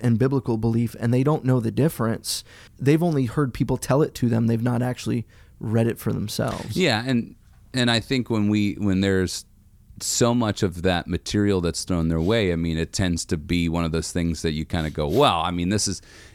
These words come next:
Speaker 2: if this is the controlling cultural narrative,"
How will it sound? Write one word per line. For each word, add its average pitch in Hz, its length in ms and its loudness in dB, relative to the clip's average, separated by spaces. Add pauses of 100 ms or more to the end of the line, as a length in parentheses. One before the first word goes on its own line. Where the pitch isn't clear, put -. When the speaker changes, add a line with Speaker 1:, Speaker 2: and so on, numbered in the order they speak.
Speaker 2:
if 95 220 -2
this 131 260 2
is 127 220 -4
the 95 380 -2
controlling 113 880 0
cultural 101 560 -2
narrative," 85 960 0